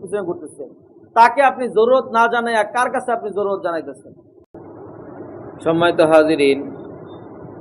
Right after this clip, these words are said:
আমরা যে সময় এখন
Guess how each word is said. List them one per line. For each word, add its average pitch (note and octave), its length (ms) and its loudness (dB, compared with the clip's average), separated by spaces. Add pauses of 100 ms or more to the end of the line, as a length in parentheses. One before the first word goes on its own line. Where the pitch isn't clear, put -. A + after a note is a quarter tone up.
(1160)
আমরা E3 240 2
যে E3+ 180 2
সময় E3 400 0
এখন D#3 520 4